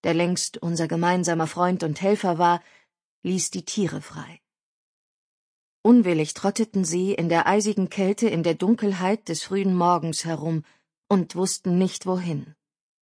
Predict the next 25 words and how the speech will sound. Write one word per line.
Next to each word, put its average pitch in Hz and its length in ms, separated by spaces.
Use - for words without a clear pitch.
Die 202 160
Adern 190 540
an 175 300
seinem 175 360
Hals 185 260
traten 180 380
hervor, 175 500
und 175 120
sein 180 220
Gesicht 190 360
unter 175 180
der 165 140
Fellmütze 180 680
war 170 160
rot, 170 400
als 156 300
Igor 160 380
das 156 200
ganze 170 300
Gepäck - 480
auf - 220
einen 165 200
bereitstehenden 165 800
Planwagen 180 680
wuchtete 190 500